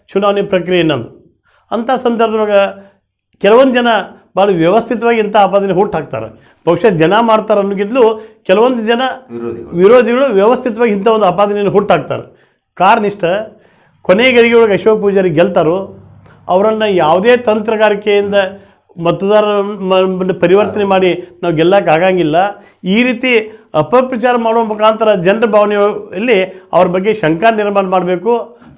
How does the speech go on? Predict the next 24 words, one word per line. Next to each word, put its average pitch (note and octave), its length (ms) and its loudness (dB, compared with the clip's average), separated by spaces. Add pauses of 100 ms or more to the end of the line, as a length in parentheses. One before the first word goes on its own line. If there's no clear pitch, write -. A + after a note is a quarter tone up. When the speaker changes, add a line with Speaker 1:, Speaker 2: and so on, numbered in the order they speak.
(100)
Speaker 1:
ತನ್ಮೂಲಕ B3+ 500 2 (600)
ಇವತ್ತೇನು A3 420 2
ಗೆಲುವಿನ A#3 360 2
ಮಾರ್ಜಿನ್ G#3+ 380 2
ಐತಿ G3+ 420 0 (180)
ಅದನ್ನು G#3 680 -2
ಸ್ಥಳಾಂತರ F#3+ 600 2
ಮಾಡ್ಬೇಕು. F3+ 340 -2
ಆ F#3 40 -2
ಕಡೆಯಿಂದ G3 240 0
ಈ F#3+ 60 2
ಕಡೆ, A3+ 220 2
ಈ G#3+ 40 0
ಕಡೆಯಿಂದ G3+ 240 0
ಆ F3 60 2
ಕಡೆ G#3 200 0
ಮಾಡೋದು F3+ 360 0 (320)
ಅಷ್ಟೇ A#3 220 -4
ಮೇಲೆ A3 240 -4
ನಾವು G#3 120 -2
ಚುನಾವಣೆ G3 320 -4
ಗೆಲ್ಲಬೇಕು F3 340 -4
ಅನ್ನುವಂಥ F3+ 260 -4 (440)
ವ್ಯವಸ್ಥಿತ F#3+ 540 -2